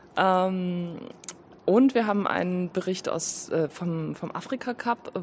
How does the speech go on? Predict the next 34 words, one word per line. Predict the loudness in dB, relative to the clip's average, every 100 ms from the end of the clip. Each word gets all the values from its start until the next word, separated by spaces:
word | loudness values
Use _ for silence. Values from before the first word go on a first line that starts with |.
| -4
wo | -4 -4 -6
Kurt | -6 -4
Wachter | -4 -6 -4 -4
vor | -2 -4 -2
Ort | -2 -2 -6 -2
war | 0 0 -4 -8 -20 -20 -20 -20 -20 -18 -4
und | 0 2 0 -2 -6 -10 -6
also | -4 -2
ein | -6
bisschen | -6 -6 -2
davon | 0 0 -2 -4 -2 -4
natürlich | -6 -6 -8 -8 -10
erzählt, | -6 -2 -2 -2
von | -8
den | -6 -4
Erlebnissen | -4 -4 -4 -4 -6
vor | -2 -2
Ort, | 2 0 0
aber | -4 -2 -4
eben | -2
auch | -4 -6
so | -10
ein |
bisschen | -8 -6
der | -6
größere | -4 -2 -2 -2 -2
Blick, | -2 0 -2 -2
wie | -10
geht | -8 -6
es | -6 0
weiter | 0 0 -4
mit | -4 -8
dem | -12
Turnier, | -8 -6 -2 0 4 4 2